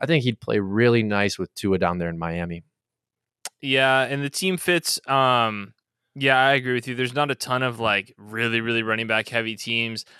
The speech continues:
Speaker 2: I think for any of these five guys, honestly, um, I think the team that I wanna see draft one of them is the Buffalo Bills. I think the Bills, and we kinda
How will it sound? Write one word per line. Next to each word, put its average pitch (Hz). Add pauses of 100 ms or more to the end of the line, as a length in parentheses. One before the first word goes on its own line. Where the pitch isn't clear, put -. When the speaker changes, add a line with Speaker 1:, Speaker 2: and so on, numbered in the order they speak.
Speaker 2:
I 127
think 165
for 156
any 135
of 127
these 123
five 117
guys, 113
honestly, 127 (340)
um, 113 (100)
I 123
think 139
the 131
team 139
that 123
I 110
wanna 120
see 123
draft 110
one 113
of 120
them 123
is 113
the 113
Buffalo 107
Bills. 107 (300)
I 123
think 131
the 127
Bills, 120
and 113
we 113
kinda 123